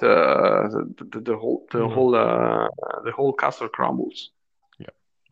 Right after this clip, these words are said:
Speaker 2: yeah. No, it's, it's, it's just something to consider.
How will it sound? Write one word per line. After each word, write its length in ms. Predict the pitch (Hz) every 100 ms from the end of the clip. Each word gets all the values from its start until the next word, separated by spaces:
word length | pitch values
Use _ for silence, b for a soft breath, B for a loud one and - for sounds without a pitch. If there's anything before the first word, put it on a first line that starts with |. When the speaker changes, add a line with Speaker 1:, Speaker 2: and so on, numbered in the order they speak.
| _ _ _
Speaker 2:
yeah. 160 | 127 117 _
No, 180 | 165 151
it's, 140 | 120 -
it's, 160 | 123 - - _ _ _ _ - _ -
it's 100 | 131
just 200 | 139 127
something 260 | 113 101 101
to 80 | -
consider. 480 | 98 85 - 95